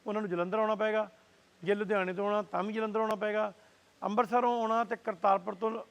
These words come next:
ਲੈਫਟ ਮਾਰ ਕੇ ਕਿਸ਼ਨਗੜ੍ਹ ਤੇ ਕਿਸ਼ਨਗੜ੍ਹੋਂ ਭੋਗਪੁਰ ਆਉਣਾ ਪੈਣਾ ਜੀ, ਠੀਕ ਹੈ ਜੀ। ਜੇ ਜਲੰਧਰੋਂ ਆਣ ਕੇ ਤੁਸੀਂ ਨੈਸ਼ਨਲ ਹਾਈਵੇ ਰੋਡ ਜੰਮੂ ਵਾਲਾ ਫੜਨਾ,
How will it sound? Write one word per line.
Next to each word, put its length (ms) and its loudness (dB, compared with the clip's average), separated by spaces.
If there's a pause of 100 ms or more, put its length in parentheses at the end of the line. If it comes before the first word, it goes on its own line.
(120)
ਲੈਫਟ 280 2
ਮਾਰ 240 0
ਕੇ 200 -2 (240)
ਕਿਸ਼ਨਗੜ੍ਹ 400 -4
ਤੇ 80 -6
ਕਿਸ਼ਨਗੜ੍ਹੋਂ 360 -4
ਭੋਗਪੁਰ 300 0
ਆਉਣਾ 140 0
ਪੈਣਾ 180 -10
ਜੀ, 80 -18 (580)
ਠੀਕ 100 -6
ਹੈ 60 0
ਜੀ। 60 -8 (420)
ਜੇ 100 -2
ਜਲੰਧਰੋਂ 500 4
ਆਣ 200 2
ਕੇ 240 2 (360)
ਤੁਸੀਂ 280 -2
ਨੈਸ਼ਨਲ 400 0
ਹਾਈਵੇ 380 2
ਰੋਡ 160 2
ਜੰਮੂ 260 -2
ਵਾਲਾ 140 4
ਫੜਨਾ, 400 -2